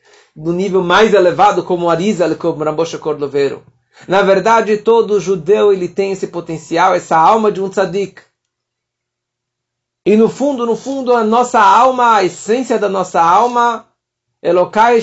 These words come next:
Neshama Shanatata Biteorai. A nossa alma, ela é pura, ela tá totalmente acima de qualquer transgressão e de pecado e de sujeira e de cobra. A nossa Neshama,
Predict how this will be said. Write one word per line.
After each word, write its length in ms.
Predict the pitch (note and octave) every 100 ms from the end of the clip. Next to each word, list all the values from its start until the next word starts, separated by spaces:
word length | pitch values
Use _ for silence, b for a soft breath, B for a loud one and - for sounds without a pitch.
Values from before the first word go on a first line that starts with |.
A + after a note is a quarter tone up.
| G3 F#3
Neshama 520 | F#3+ F3+ E3+ G#3 A3
Shanatata 540 | G#3 F3+ F3 G3 G3
Biteorai. 720 | F3 F#3 F3 D3+ D3 C#3 C3+
A 100 | B2
nossa 300 | D3 D#3+ D#3+
alma, 180 | E3+ E3+
ela 100 | D#3
é 40 |
pura, 560 | D3 - G#3+ G#3 C#3+ - -
ela 220 | E3+ F3+
tá 120 | F3+
totalmente 480 | F3+ A3 A3 G3+ F#3+
acima 440 | F3 - B3+ B3+ G#3+
de 100 | F#3
qualquer 340 | F3 G3+ G3+
transgressão 800 | G3+ F#3+ D#3+ F3 E3 - A3 G3+
e 20 |
de 160 | E3 E3+
pecado 720 | F3+ E3+ G3+ A#3 G#3 F#3+ F#3 B
e 120 | E3+ F3+
de 120 | G#3
sujeira 720 | - A3 D3 G3+ B3+ A#3 G#3
e 60 |
de 160 | F3 F3
cobra. 720 | - A3+ C#4 D4 A#3 A3 - _ _ _ _ _ _ _ -
A 100 | G3+
nossa 360 | A3 G#3+ G#3+
Neshama, 880 | G#3 G#3 G#3+ G3+ G#3+ B3+ D4+ E4